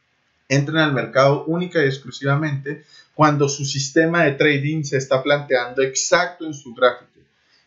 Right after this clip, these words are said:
Y ahí hacen ustedes la entrada y van a tener una alta probabilidad de acertar en el precio. ¿Listo?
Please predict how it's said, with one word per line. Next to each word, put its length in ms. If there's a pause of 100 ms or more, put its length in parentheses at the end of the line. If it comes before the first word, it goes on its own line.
Y 140
ahí 360
hacen 320
ustedes 380
la 80
entrada 680
y 160
van 160
a 100
tener 280
una 200
alta 280
probabilidad 760 (300)
de 180
acertar 680
en 100
el 160
precio. 400 (100)
¿Listo? 560